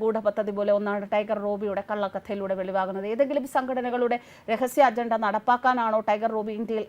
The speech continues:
എത്തിയത് എന്ന് മാത്രമേ ഇനി അറിയാനുള്ളൂ. വാസ്തവത്തിൽ രോഗം മൂർച്ഛിച്ചതിനാലാണ് ഇയാൾ അവശനിലയിലായത്. എന്നാൽ അയാൾ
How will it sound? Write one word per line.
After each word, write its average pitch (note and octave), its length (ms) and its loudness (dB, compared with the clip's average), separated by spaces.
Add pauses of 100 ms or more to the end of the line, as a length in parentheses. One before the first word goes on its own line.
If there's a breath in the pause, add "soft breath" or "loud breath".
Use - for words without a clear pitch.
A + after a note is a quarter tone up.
എത്തിയത് A#3 400 0 (120)
എന്ന് G#3+ 120 -4
മാത്രമേ G#3+ 420 -4 (100)
ഇനി G#3+ 120 -4 (300 loud breath)
അറിയാനുള്ളൂ. A3+ 540 4
വാസ്തവത്തിൽ C#4 420 2 (280)
രോഗം B3+ 440 10
മൂർച്ഛിച്ചതിനാലാണ് A3+ 880 -2
ഇയാൾ G#3+ 280 2
അവശനിലയിലായത്. A3 760 0 (140)
എന്നാൽ E4 260 6 (380 loud breath)
അയാൾ D#4 240 12